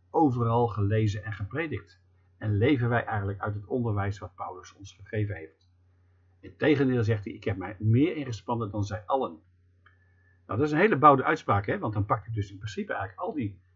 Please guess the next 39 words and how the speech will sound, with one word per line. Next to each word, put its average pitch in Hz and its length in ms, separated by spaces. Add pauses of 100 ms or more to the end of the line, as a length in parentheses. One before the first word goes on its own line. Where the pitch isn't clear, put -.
discipelen 120 440
pakt 113 180
hij 120 80
bij 104 120
elkaar 127 420
en - 80
dan 110 100
zegt 101 160
hij, 90 80
"Maar 87 120
luisteren, 135 440 (280)
hun 123 180
zijn 110 140
met 101 120
z'n 101 140
twaalfen, 151 600 (480)
maar 107 220
ik, - 360 (420)
ik - 220
Paulus, 170 640 (300)
ik 131 160
heb 98 140
meer 147 300
gedaan 147 540
als - 280
de 107 80
hele 113 340
club 139 280
van 110 180
de 101 100
discipelen 101 440
bij 101 120
elkaar." - 420 (1300)
Maar, 135 260
zegt 120 220
hij, 131 200
"Niet 117 240
ik 139 140
echter, 131 480